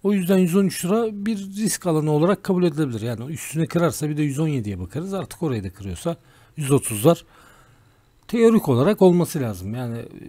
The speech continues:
garanti olmamakla beraber özellikle yüz on yedi kırılımından sonra bir yüz otuz civarında bir temas beklenebilir. Yukarıda dirençlerde, e, bu şekilde takip edilebilir. Arada yirmi gün üsteli falan var ama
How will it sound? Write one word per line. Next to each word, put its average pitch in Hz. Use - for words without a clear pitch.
garanti 156
olmamakla 113
beraber 104
özellikle 135
yüz 113
on 139
yedi 110
kırılımından 98
sonra 127
bir 151
yüz 127
otuz 127
civarında 107
bir 123
temas 131
beklenebilir. 135
Yukarıda 143
dirençlerde, 123
e, 117
bu 127
şekilde 113
takip 127
edilebilir. 117
Arada 160
yirmi 160
gün 156
üsteli 147
falan 156
var 104
ama 143